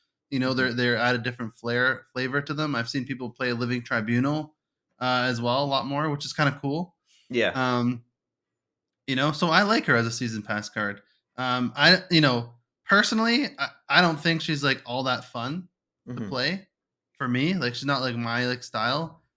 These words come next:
Speaker 1: you know, but, but, like, some of the decks I've played her in, I've had a, a pretty good time, but I, I mean, I'd rather be playing other stuff.
Speaker 2: Yeah.
Speaker 1: But no, she's, I don't think she's a top ten card.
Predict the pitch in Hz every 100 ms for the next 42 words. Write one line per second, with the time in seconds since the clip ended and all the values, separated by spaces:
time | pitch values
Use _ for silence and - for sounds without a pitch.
0 | _ 135 131 127 95 123 135 139 139 165
1 | 156 135 135 143 143 143 147 156 156 147
2 | 135 120 120 120 131 123 117 - 120 123
3 | 143 147 139 147 160 - 147 160 143 131
4 | 123 127 117 110 127 - 156 160 _ _
5 | _ _ _ 110 151 156 127 117 135 147
6 | 147 175 175 170 147 147 147 127 - 131
7 | 123 131 120 120